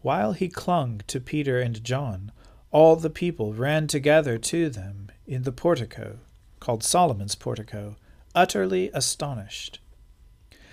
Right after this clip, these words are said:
When Peter saw it, he addressed the people, You Israelites, why do you wonder at this?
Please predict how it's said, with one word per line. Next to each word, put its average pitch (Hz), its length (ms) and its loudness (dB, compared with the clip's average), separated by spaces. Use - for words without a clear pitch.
When 135 180 2
Peter 127 320 0
saw 127 380 0
it, - 240 -16
he 160 180 6
addressed 156 560 2
the 139 100 -2
people, 123 500 -8
You 196 280 6
Israelites, 120 920 2
why 190 180 10
do 214 120 4
you 202 180 6
wonder 160 420 6
at 110 160 -6
this? - 460 -10